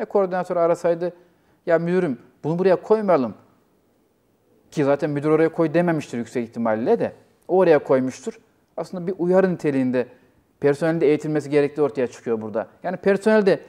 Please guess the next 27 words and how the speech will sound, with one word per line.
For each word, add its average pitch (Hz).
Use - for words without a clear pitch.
"Ya 165
kaldırımlara 196
tabela 196
asmayın. 170
İşte 135
belediye 170
başkanının, 175
e, 120
hizmet 143
tabelalarını 165
buralara 170
koymayın. 170
Yani 165
şuralara 196
koymayın. 165
Vatandaşların 180
rahatsız 156
olacağı, 160
engel 175
olacağı 160
yerlere 165
koymayın." 165
diye 139
bir 151
eğitimden 160
geçmesi 185
de 165